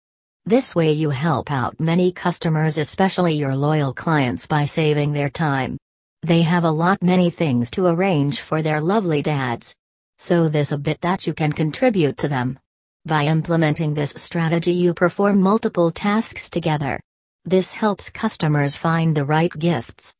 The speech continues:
enhances your brand name, sales, R O I, and revenue. Create themed packages. Promote your gift options by way of a dedicated Father's Day email followed by social media reminders.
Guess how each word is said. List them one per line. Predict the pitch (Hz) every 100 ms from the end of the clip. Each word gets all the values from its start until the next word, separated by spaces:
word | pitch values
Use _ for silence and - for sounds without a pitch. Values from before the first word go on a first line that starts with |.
| _
enhances | 170 165 175 185 - 151 147
your | 135
brand | 123 175 175 165 156
name, | 170 165 131 123 - _ _
sales, | - 165 143 123 117 - - _ -
R | 156
O | 160 156
I, | 151 147 143 147 170 _ -
and | 175
revenue. | 165 151 151 151 135 139 _ _ _ _ _ _ -
Create | 240 233 233 - -
themed | 214 226 220
packages. | - 170 139 143 143 139 - - _ _ _ _ _ _ -
Promote | 196 190 214 233
your | 156
gift | 151 160 180 - -
options | 196 - - 165 165 165
by | 156 151
way | 143 156
of | 151
a | 160
dedicated | 139 156 151 147 151 139 131
Father's | - 175 170 151 143
Day | 143 139 -
email | 151 151 156 170
followed | 165 185 190 190
by | 175 170
social | 156 170 156 180
media | 165 165 190 196
reminders. | 180 185 156 135 127 123 - -